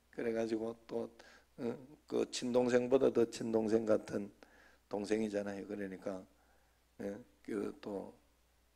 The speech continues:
그 오면은 굉장히 힘이 나고 하니까 그러는 거죠. 그래, 내년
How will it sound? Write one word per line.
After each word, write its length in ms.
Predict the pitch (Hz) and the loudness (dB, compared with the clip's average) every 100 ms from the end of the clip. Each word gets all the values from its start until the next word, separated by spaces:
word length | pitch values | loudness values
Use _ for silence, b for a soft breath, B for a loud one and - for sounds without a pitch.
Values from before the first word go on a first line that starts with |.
| _ _ _ | _ _ _
그 300 | - 98 101 | -4 -2 -2
오면은 480 | 104 107 104 98 92 | -2 0 2 2 -2
굉장히 360 | 90 101 101 92 | -4 -4 -2 -2
힘이 220 | 98 104 | -4 -6
나고 280 | 98 98 101 | -4 -4 -6
하니까 380 | 92 95 - 92 | -10 -12 -14 -10
그러는 340 | - 104 95 | -10 -10 -12
거죠. 280 | 92 - - | -16 -14 -12
그래, 180 | 104 101 | -6 -2
내년 420 | 98 101 110 107 | 0 2 2 0